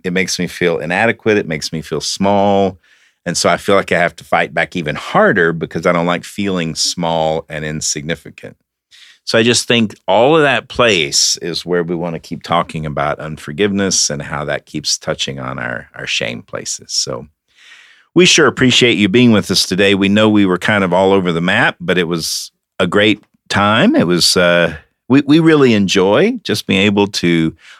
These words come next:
openly talk and kind of throw out ideas. We hope it's been helpful to you.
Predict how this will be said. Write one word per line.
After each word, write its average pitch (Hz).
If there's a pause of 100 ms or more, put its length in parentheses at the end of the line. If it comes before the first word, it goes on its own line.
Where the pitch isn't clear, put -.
(140)
openly 104
talk 98
and 76
kind 90
of 87
throw 95
out 92
ideas. 98
We 87
hope 107
it's 87
been 87
helpful 101
to 104
you. 123